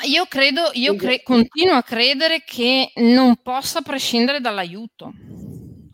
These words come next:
Speaker 1: Non possa prescindere, mm, dall'aiuto può essere fuorviante, dal servizio. E, eh, e qui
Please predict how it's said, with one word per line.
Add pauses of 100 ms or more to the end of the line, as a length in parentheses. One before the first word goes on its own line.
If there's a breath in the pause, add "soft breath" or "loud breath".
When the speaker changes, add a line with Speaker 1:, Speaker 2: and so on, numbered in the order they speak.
(480)
Speaker 1:
Non
possa
prescindere,
mm, (160)
dall'aiuto
può
essere
fuorviante,
dal
servizio. (880)
E,
eh,
e
qui